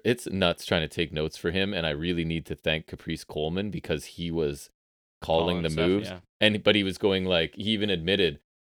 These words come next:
Speaker 1: but he's delayed because he has to process what he saw <laughs> first, right? And then, like, try and explain it. So, uh, we had an inside out inverted flipping senton to the floor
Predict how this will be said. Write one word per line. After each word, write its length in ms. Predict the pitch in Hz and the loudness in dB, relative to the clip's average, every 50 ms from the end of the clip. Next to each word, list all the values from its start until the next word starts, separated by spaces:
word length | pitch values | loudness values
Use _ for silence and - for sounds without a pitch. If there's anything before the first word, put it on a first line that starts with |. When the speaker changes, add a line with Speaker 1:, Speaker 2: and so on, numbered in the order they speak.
| _ _ _ _ _ _ _ | _ _ _ _ _ _ _
Speaker 1:
but 160 | - 98 104 92 | 0 2 2 2
he's 120 | 92 90 80 | 2 -2 0
delayed 540 | - 107 92 90 90 95 110 110 101 85 76 | 0 0 2 6 8 8 8 8 6 4 0
because 400 | 78 82 - - 95 90 80 82 95 | -2 -4 -2 0 0 0 0 -2 -8
he 200 | - 82 92 90 | -10 -8 -6 -4
has 140 | 85 104 - | -4 -4 -4
to 100 | - 92 | -4 -8
process 580 | - - - 98 95 101 - - 101 92 - - | -8 -2 2 4 4 4 4 4 2 2 2 2
what 140 | 92 90 85 | 0 0 0
he 80 | 82 | 0
saw 340 | - - - 85 85 87 98 | -4 -2 2 2 4 4 4
<laughs> 120 | - - 131 | 2 4 2
first, 300 | 127 117 95 92 - - | 2 2 2 -2 0 4
right? 240 | 110 110 107 110 | 6 8 8 8
And 140 | 104 90 90 | 6 4 4
then, 160 | 87 85 82 | 2 2 2
like, 300 | 85 82 80 80 80 - | 2 2 2 2 2 -2
try 200 | - - 87 80 | 0 0 2 2
and 80 | 80 80 | 2 0
explain 400 | 78 - - - 85 82 87 92 | -2 -6 -6 -2 0 0 0 0
it. 140 | 110 107 - | -2 -4 -2
So, 380 | - - 95 90 87 85 80 - _ _ _ _ _ _ _ - | 0 2 4 4 4 2 0 -2 _ _ _ _ _ _ _ 2
uh, 80 | 92 101 | 4 4
we 120 | 107 101 | 4 4
had 140 | 90 104 104 | 4 4 4
an 100 | 104 - - | 4 0 0
inside 520 | 107 113 120 123 123 - 131 131 127 120 110 | 0 0 0 0 0 2 4 4 6 6 6
out 200 | 107 107 107 - | 6 6 4 2
inverted 600 | - 92 95 90 80 92 92 95 95 101 87 - | 0 -2 -2 -2 0 2 2 2 2 0 -2 -2
flipping 380 | - - 95 - - 95 87 | -2 -2 -2 0 0 -4 -4
senton 560 | 78 - - 82 85 82 - 90 87 85 85 | -4 -4 -4 -2 -2 -2 -2 -2 -2 -2 -2
to 100 | - - | -4 -4
the 80 | 76 78 | -4 -6
floor 520 | - - - 82 82 87 90 101 135 170 | -6 -4 -4 -2 0 2 0 0 -2 -4